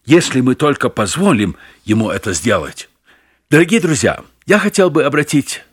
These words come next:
слова нашей сегодняшней беседы ко всем моим слушателям, как неверующим, так и верующим. Оно относится к каждому из нас.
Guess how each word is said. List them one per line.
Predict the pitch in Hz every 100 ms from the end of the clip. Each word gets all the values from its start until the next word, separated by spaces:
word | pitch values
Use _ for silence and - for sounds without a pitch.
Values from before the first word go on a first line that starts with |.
| _
слова | - - 139 139 139
нашей | 135 123 -
сегодняшней | 110 127 127 110 -
беседы | 95 95 185 139 104
ко | 147
всем | - - 220 135
моим | 104 87
слушателям, | - 90 - - 76 64 - _ - -
как | 143 139
неверующим, | 123 117 139 160 165 185 180 _ -
так | 123 -
и |
верующим. | 113 104 78 76 - 64 _ _ _ _ _ _
Оно | 110 120 120
относится | 107 120 127 - 107 113
к |
каждому | 120 101 76 78
из | 82 -
нас. | 78 - -